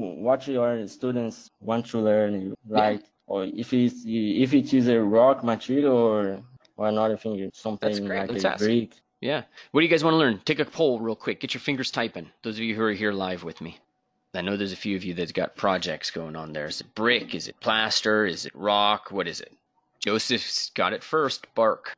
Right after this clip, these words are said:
Speaker 2: Tree bark.
Speaker 1: Tree bark.
Speaker 2: Yeah. You down for
Speaker 1: Okay.
Speaker 2: that?
Speaker 1: Okay, no problem.
Speaker 2: <laughs>
Speaker 1: <laughs> I will open it. I already have a tree bark match.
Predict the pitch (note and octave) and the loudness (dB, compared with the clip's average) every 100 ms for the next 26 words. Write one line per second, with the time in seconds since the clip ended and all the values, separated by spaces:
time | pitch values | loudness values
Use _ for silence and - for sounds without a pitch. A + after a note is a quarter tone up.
0 | _ - C3+ A#2+ G#2 F#2 - - _ _ | _ -8 -4 -2 -2 -4 -8 -20 _ _
1 | _ A2+ A2 C3 B2+ - - - F#2 A#2+ | _ 2 4 4 2 -2 -18 -10 -4 -2
2 | - - - F2+ G#2 A2 C#3 B2 F#3 F#2+ | -4 -10 -14 -2 0 0 0 0 0 -4
3 | G#2 _ _ _ - F#3+ F#3+ F#3+ F#3 F3 | -8 _ _ _ -8 0 0 0 0 -2
4 | F3 D#3 _ - - - - - - - | -2 -10 _ -12 -10 -16 -14 -14 -8 -10
5 | - - - C#3+ D3+ C3+ C3 - _ - | -8 -12 -4 0 0 0 -2 -6 _ -2
6 | C#3+ D3+ D3 C#3+ C3 A#2+ F#2 - _ - | 4 6 6 4 4 2 -2 -10 _ 4
7 | C#3+ D3+ E3 D3 C#3 C#3+ C3 B2 A2 G#2 | 6 8 8 6 2 4 4 2 0 -4
8 | G#2 A2 A2+ A2+ G#2+ | -6 -4 -4 -4 -8